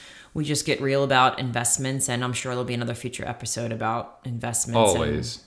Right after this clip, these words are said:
Speaker 2: Yeah.
Speaker 1: because we just made some financial decisions <laughs> tonight,
Speaker 2: Yeah.
Speaker 1: so
Speaker 2: Yeah.
Speaker 1: we'll chat more about that too, 'cause we like being open, and I don't know, I,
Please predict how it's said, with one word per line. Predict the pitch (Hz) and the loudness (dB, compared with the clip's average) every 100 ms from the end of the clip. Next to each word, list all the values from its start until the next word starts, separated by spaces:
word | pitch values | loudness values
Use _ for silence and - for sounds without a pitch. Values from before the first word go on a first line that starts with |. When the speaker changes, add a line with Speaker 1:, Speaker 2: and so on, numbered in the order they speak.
| - | -8
Speaker 2:
Yeah. | 104 98 87 | -6 -4 -6
Speaker 1:
because | - 123 - | -6 -6 -4
we | |
just | 120 123 - | -4 -6 -6
made | 120 120 | -6 -6
some | - 131 113 - | -6 -6 -10 -16
financial | - - - 117 - | -14 -10 -8 -8 -10
decisions | - - 120 120 117 - | -6 -4 -4 -6 -6 -6
<laughs> | - | -2
tonight, | - 147 123 135 156 | 0 2 2 2 4
Speaker 2:
Yeah. | - 113 117 | 6 8 6
Speaker 1:
so | 110 143 - - | 4 2 -2 0
Speaker 2:
Yeah. | 104 113 - - | 2 2 0 -4
Speaker 1:
we'll | 294 | -4
chat | 294 - 254 | -4 -4 -4
more | 226 220 | -4 -4
about | 214 202 | -2 -4
that | 208 202 | -4 -6
too, | - 202 | -4 -4
'cause | 185 156 | -4 -6
we | 165 | -6
like | 160 156 | -6 -6
being | 147 - | -6 -2
open, | 135 135 135 127 | -4 -2 -2 -2
and | 120 120 120 - _ _ _ _ _ _ - | -2 -4 -8 -14 _ _ _ _ _ _ -18
I | 139 | -12
don't | 151 | -8
know, | 156 143 | -6 -4
I, | - | -6